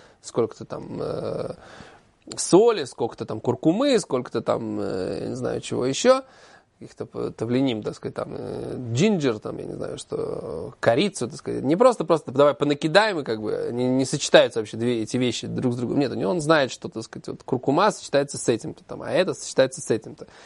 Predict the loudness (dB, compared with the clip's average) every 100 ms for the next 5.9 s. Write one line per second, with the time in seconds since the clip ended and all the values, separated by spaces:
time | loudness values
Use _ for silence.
0 | -20 -16 -6 -4 -2 -2 2 2 4 2
1 | 0 0 2 2 0 -4 -2 2 4 4
2 | 2 -6 -6 -10 -18 _ _ _ -20 -20
3 | -20 -20 -20 -20 -20 -20 _ _ _ _
4 | _ _ _ -4 2 2 6 6 6 2
5 | 2 8 8 8 0 0 -2 -2 -4